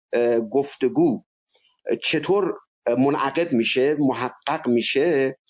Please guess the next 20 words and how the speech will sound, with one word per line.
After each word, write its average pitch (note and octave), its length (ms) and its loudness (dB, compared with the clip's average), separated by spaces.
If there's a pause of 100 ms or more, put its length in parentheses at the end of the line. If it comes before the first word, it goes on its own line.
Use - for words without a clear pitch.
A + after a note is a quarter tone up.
(200)
به G#3+ 60 0
نظر G#3+ 300 0
من، A3+ 220 0
چون G#3 180 -2
من، G#3+ 300 0
اه، D#3+ 160 2 (120)
نگاه D#3+ 320 2
اجتماعی D3+ 520 2
هم D3 160 0
دارم، E3+ 460 0 (380)
باید G3+ 340 0
به G3 380 2
کارکردهای D#3 680 -2
گفتگو D3 400 0
توجه A#2 500 0
کنیم. G#2 300 -4 (120)
گفتگو A3 640 0 (380)
دو C4 260 0
کارکرد، E3 760 -2
اه، E3+ 200 2